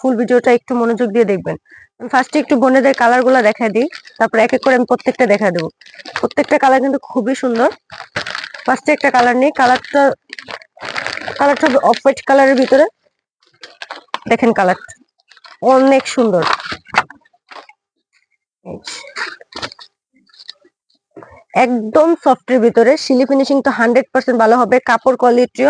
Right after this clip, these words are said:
হান্ড্রেড পার্সেন্ট ভালো হবে প্রত্যেকটারই। এটা হচ্ছে হালকা ফোমের ভিতরে হবে, খুবই সফট, যেভাবে ইচ্ছে এগুলো ওয়াশ করতে পারবেন, কিচ্ছু হবে না। সরাসরি এগুলো চায়না থেকে ইম্পোর্ট করা। নিচের সাইডটা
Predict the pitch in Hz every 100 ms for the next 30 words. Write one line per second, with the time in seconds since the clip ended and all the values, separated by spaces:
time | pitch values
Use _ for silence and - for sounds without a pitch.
0 | 240 233 254 - 240 240 220 202 220 190
1 | 220 226 214 220 - 226 240 480 - -
2 | - - _ - 294 311 311 226 254 311
3 | 320 302 302 233 302 262 311 - - 294
4 | 208 320 - 254 285 - 202 247 233 233
5 | 277 - 294 269 269 220 226 - 277 269
6 | 254 240 311 _ _ - 311 - 294 208
7 | 185 180 254 247 285 269 311 339 233 262
8 | 262 247 240 240 254 233 - 254 - 226
9 | 220 - - _ _ _ _ _ _ _
10 | _ _ _ _ _ - 240 330 330 311